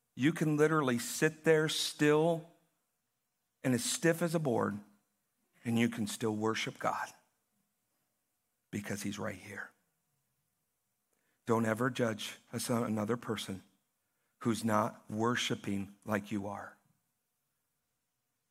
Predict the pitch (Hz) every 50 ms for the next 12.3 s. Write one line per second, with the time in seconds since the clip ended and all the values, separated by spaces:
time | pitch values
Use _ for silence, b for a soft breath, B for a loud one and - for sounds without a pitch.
0 | _ _ _ _ _ _ _ _ _ _ _ _ _ _ _ _ _ _ _ _
1 | _ _ _ _ - 113 107 104 104 104 - - 110 104 104 101 101 104 - 101
2 | 101 101 101 101 - - 101 104 104 - - - - _ _ - 110 101 98 101
3 | 101 101 101 101 101 101 101 98 101 98 - - _ _ _ _ _ _ _ _
4 | _ _ _ _ _ _ _ _ _ _ - 120 - - - 120 110 104 - -
5 | - - - - - _ _ _ _ _ _ _ _ _ _ _ - - 113 113
6 | 104 - 160 175 - - 120 110 107 110 - - 117 107 104 98 98 104 101 101
7 | 104 101 117 117 120 - - - - 110 104 104 104 - - - - - 110 104
8 | 104 104 104 - - 107 107 107 107 104 - - b b b b b b b b
9 | b b _ _ _ _ _ _ - - - - - - - _ _ _ _ _
10 | _ _ _ _ _ _ _ _ _ _ _ b b b b b b b b b
11 | - - - 123 120 120 127 127 - 127 104 - - 113 107 104 104 104 104 107
12 | 101 - - - -